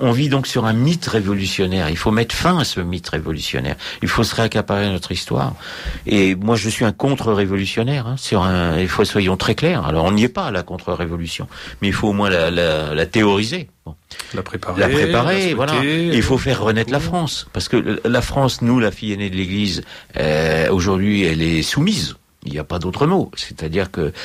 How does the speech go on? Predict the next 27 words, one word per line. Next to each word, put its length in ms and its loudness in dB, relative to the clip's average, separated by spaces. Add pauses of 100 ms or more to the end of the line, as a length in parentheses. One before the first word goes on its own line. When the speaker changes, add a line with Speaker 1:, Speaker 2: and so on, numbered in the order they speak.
(200)
Speaker 1:
euh, 380 2
notre 400 2
patrie 520 0
est 160 -2
entre 260 -2
les 120 2
mains 220 0
de 80 -2
l'anti-France, 720 0
hein. 100 0
Nous 120 0
sommes 200 0
dirigés 400 0
par 180 0
l'anti-France, 760 -2
hein, 80 -6 (240)
et 140 2
pas, 180 2
et 80 2
c'est 160 -2
pas 160 0
d'aujourd'hui. 540 0 (420)
Euh, 280 2
donc 200 2
il, 160 2
il 120 2
faut 440 2